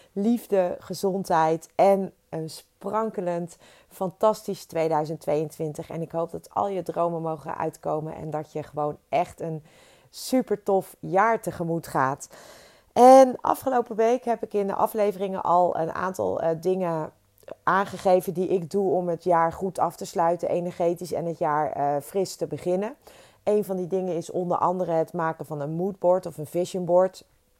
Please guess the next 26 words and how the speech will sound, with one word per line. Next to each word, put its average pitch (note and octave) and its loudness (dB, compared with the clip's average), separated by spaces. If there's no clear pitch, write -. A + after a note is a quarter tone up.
Maar F#3 -4
wat F3+ -2
ik F3+ -6
ook, A3 4
eh, E3+ 0
echt, - 0
eh, E3+ 0
en E3+ 0
dat F3 -4
heb E3+ -4
ik - -12
in F3 -2
de E3 -4
laatste E3+ 0
aflevering E3+ 0
ook E3 -4
aangegeven, E3 0
altijd E3 0
doe, G3 -2
is, E3 -6
eh, E3 -2
ik - -6
start, A#3+ 2
eh, F3+ 0
wederom F#3 0
met E3 -4